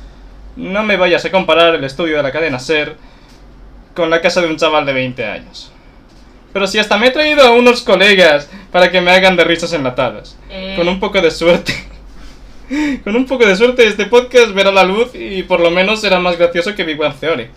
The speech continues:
Speaker 1: aunque eso no es muy complicado. Bien, a estas alturas os preguntaréis, eh, a dónde demoni-, a dónde demonios quiero llegar con todo esto. Pues lo único que estoy haciendo es echarle tierra a mi propio trabajo.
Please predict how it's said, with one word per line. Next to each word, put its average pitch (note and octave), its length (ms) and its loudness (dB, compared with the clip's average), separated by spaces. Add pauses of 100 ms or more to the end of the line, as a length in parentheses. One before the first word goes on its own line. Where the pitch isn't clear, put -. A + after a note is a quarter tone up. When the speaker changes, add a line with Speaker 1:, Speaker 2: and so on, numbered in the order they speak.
Speaker 1:
aunque D#3+ 400 -6
eso E3+ 280 -6
no D3 360 -4
es B2+ 140 -6
muy B2 120 -8
complicado. A2 460 -14 (1500)
Bien, D#3 220 0
a F3+ 80 4
estas G3 220 0
alturas F3+ 380 0
os E3 100 -2
preguntaréis, E3+ 640 -2
eh, D3 220 -4
a C#3+ 40 -2
dónde D#3+ 240 -2
demoni-, D#3+ 360 -2
a D3+ 60 -6
dónde D#3+ 200 -6
demonios D3 340 -4
quiero D3+ 160 -4
llegar B2+ 400 -4
con A#2+ 180 -12
todo A#2+ 200 -4
esto. B2+ 240 -6 (580)
Pues D3+ 200 -8
lo F#3 140 0
único A#3+ 240 -2
que G#3 60 -8
estoy G3 140 -4
haciendo A#3+ 280 -2
es F#3+ 80 -6
echarle G3+ 340 -6
tierra G#3+ 360 -4
a F3 40 -2
mi D#3+ 100 -6
propio D3+ 220 -8
trabajo. G2+ 260 -6